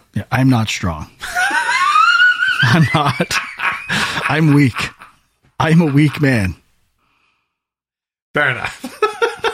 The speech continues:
Speaker 2: <laughs>
Speaker 1: I cannot, I can barely bench press anything. I am not a strong person.
Speaker 2: Um, okay. Now, in a tag team match,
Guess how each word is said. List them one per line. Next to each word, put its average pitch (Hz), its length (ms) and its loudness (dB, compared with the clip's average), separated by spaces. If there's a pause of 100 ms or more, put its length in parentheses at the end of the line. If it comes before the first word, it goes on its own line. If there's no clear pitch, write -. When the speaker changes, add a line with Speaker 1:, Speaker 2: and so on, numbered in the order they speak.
(320)
Speaker 2:
<laughs> - 20 -20
Speaker 1:
I 165 140 0
cannot, 170 480 0 (160)
I 151 140 2
can 160 160 2
barely 156 280 4
bench 143 300 2
press 139 280 2
anything. 104 420 -2 (180)
I 135 180 0
am 135 200 4
not 123 280 2
a 120 60 -2
strong 104 360 -2
person. 92 400 -6 (880)
Speaker 2:
Um, 135 580 0 (160)
okay. 135 440 -4 (300)
Now, 113 280 -4
in 160 180 -2
a 143 100 -4
tag 208 340 -4
team 120 220 -6
match, 90 600 -10